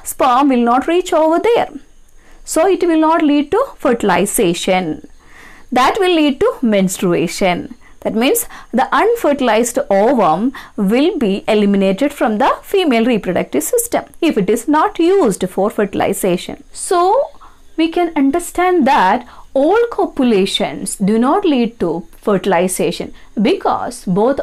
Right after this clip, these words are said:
ovum and sperm must reach at the ampullary isthmic junction simultaneously to proceed the fertilization process. Then what would be the structure of an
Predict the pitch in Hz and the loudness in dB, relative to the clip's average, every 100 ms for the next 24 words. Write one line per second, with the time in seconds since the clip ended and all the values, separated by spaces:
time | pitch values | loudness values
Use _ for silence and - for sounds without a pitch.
0 | - 269 302 370 415 262 254 247 - 381 | -2 0 2 0 0 0 0 -4 -2 0
1 | 262 - 208 226 240 - 254 320 403 - | 0 0 -2 -2 -2 -4 0 2 0 0
2 | 311 226 277 240 233 240 269 277 277 233 | 0 0 0 0 -2 0 2 2 0 -2
3 | - 247 226 202 - 294 415 - 170 175 | -4 -2 0 -2 -2 -2 -2 -4 -6 -10
4 | - - - 233 196 214 320 320 330 254 | -14 -18 -8 -2 0 0 0 0 0 2
5 | 196 - 175 180 202 - 220 - 247 - | 0 -2 -2 -2 -4 -6 -6 -2 -4 0
6 | 320 175 196 262 240 240 180 170 160 180 | 0 0 0 -2 -8 -4 -6 -4 -6 -6
7 | - 170 - 233 294 381 370 - - - | -8 -10 -6 -6 -4 -4 -4 -8 -18 -20
8 | - - - - - - - 381 415 233 | -20 -20 -20 -20 -20 -20 -6 0 2 2
9 | 180 269 349 403 392 359 359 - 240 - | 2 0 2 0 2 0 0 -4 -4 -6
10 | - 262 320 349 349 339 | -4 -2 0 0 0 0